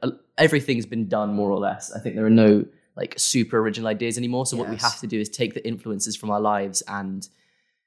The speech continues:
Speaker 1: just put ourselves, like, entirely into it. 'Cause otherwise, you know, to make it unique, it has to be us that is the unique factor. Do you
Speaker 2: Hmm.
Speaker 1: know what I mean? I don't know.
Speaker 2: Yes.
Speaker 1: Yeah.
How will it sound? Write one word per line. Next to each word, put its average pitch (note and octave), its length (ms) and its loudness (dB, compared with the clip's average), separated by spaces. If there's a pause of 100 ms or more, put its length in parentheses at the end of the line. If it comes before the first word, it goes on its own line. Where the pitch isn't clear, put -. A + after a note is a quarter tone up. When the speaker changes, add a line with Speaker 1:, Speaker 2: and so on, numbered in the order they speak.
(100)
Speaker 1:
just - 380 0 (260)
put - 160 4
ourselves, A#2+ 840 2 (220)
like, A2+ 220 -4
entirely A#2 600 0
into G#2+ 300 -2
it. F#2+ 180 -6 (120)
'Cause G#2 220 -4
otherwise, G#2 720 -2 (320)
you B2 120 2
know, G2+ 60 4
to B2+ 120 0
make B2 260 0
it A2+ 40 -8
unique, G#2+ 380 -2
it F#2+ 60 -10
has A2+ 220 -10
to G#2 60 -10
be G#2+ 160 -6
us A#2 320 0
that G2+ 160 -4
is G2+ 140 -4
the A2+ 100 -6
unique G2+ 300 -4
factor. A2+ 320 0
Do C3+ 60 -2
you C3 40 -2
Speaker 2:
Hmm. A#2+ 100 -6
Speaker 1:
know G2+ 60 -6
what G2 40 -10
I G#2+ 40 -6
mean? G2+ 240 -6 (720)
I G#2+ 60 0
don't G2 80 0
know. F#2+ 60 -4
Speaker 2:
Yes. - 300 -8
Speaker 1:
Yeah. F#2+ 180 -4